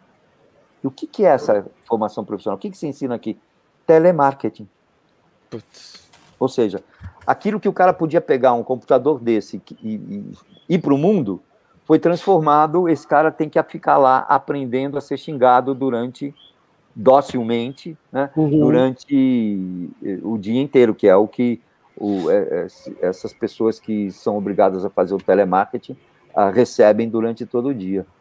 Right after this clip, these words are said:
Speaker 1: né?
Speaker 2: Uhum.
Speaker 1: E isso, eh, era uma coisa im-, impressionante, porque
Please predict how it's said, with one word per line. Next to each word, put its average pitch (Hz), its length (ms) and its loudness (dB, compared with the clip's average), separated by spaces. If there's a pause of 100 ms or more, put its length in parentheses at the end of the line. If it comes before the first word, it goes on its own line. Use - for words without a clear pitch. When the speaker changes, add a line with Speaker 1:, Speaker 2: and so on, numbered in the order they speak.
(160)
Speaker 1:
né? 120 140 -4 (240)
Speaker 2:
Uhum. 120 100 -10
Speaker 1:
E 135 160 0
isso, 127 440 0 (400)
eh, 95 1000 2
era 113 160 0
uma 139 140 0
coisa 151 760 2
im-, 127 240 -10 (120)
impressionante, 175 960 -2 (300)
porque 160 280 -4